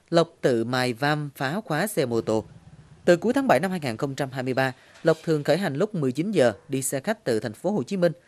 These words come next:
lên thành phố Đà Lạt vào lúc rạng sáng, rồi tìm kiếm những nơi nào người dân lỏng lẻo, sơ hở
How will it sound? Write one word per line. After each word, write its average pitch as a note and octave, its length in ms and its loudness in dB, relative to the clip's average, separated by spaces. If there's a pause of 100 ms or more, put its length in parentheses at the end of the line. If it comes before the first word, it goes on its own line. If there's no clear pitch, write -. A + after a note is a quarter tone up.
(180)
lên C#3 240 0
thành B2 120 -6
phố D#3+ 200 0
Đà F3 120 0
Lạt A2 240 -2
vào A2 140 -2
lúc C#3+ 320 -4
rạng G2+ 220 -4
sáng, C#3 320 -2 (360)
rồi D3 220 4
tìm D3 180 -2
kiếm E3 220 -4
những D#3 160 -4
nơi E3+ 140 -2
nào A#2 360 0
người A#2+ 200 -2
dân B2 200 -2
lỏng A2 160 0
lẻo, B2 260 0
sơ C3+ 220 0
hở C3 300 -2